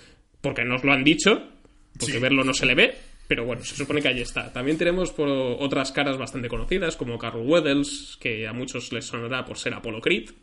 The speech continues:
Speaker 1: Eh, tenemos también a Gina Carano en un papel bastante corto, al famoso Werner Herzog, eh, director, mm, famoso director alemán donde los haya. Tenemos también a Taika Waititi, que dirige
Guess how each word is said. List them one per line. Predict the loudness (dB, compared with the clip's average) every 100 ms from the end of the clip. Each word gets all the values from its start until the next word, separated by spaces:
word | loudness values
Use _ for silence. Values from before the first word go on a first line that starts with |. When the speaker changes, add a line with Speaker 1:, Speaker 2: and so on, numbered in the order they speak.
| _ -20 -20 -18 -18 -8
Speaker 1:
Eh, | -6 -4 -6 -8 -10 -8
tenemos | -6 -4 -6
también | -4 -4 -4
a | -4
Gina | -4 -4
Carano | 0 0 2 0 0
en | -4
un | -6
papel | -8 -6 -6 -8 -10 -10 -10
bastante | -12 -10 -6 0
corto, | 0 0 0 0
al | -2 -4 -6 -6
famoso | -4 0 0 0 -2 -4 -6 -10
Werner | 2 4 6 2 4
Herzog, | 0 2 0 0 -2
eh, | -6 -4 -4
director, | -10 -8 -8 -8 -12
mm, | -12 -10 -10 -8 -10 -14 -20
famoso | -8 -6 -2 -4
director | -2 -4 -2
alemán | -4 -4 -6
donde | -6 -8
los | -4 0
haya. | 2 0
Tenemos | -2 -6 -6
también | -6 -6
a |
Taika | -6 -6 -4
Waititi, | -4 0 0 0 -2
que | -8
dirige | -8 -6 -4 -4 -4 -6